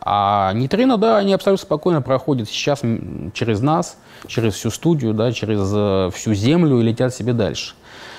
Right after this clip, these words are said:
Поэтому поймать вот такую частицу — это на самом деле действительно детектив. И вот, э, автор молодец, что он описал это очень живо, очень интересно. И,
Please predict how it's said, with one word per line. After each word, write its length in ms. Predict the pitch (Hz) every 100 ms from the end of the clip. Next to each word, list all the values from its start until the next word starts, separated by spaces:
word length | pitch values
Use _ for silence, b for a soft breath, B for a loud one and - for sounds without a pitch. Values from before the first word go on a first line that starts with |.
| B -
Поэтому 600 | 107 120 117 117 117 110
поймать 420 | - 123 139 117
вот 120 | 101 92
такую 320 | - 117 113
частицу — 560 | - 101 202 220 -
это 180 | 107 101
на 80 | 117
самом 220 | 120 117
деле 360 | 117 117 110 104
действительно 840 | 92 - 110 143 123 110 101 85 95 107 120
детектив. 640 | 120 127 - 196 226 -
И 220 | - 113
вот, 280 | 117 123 120 -
э, 460 | 110 107 104 92 92 - -
автор 300 | 127 - 113
молодец, 400 | 110 113 135 185
что 220 | - 107
он 160 | 117 123 B B B B B B
описал 520 | - 113 - 139 120
это 100 | 123
очень 300 | 123 - 110
живо, 520 | 107 160 185 104 85 -
очень 320 | - 107 110 110
интересно. 720 | - 117 147 160 110 85 73
И, 120 | 85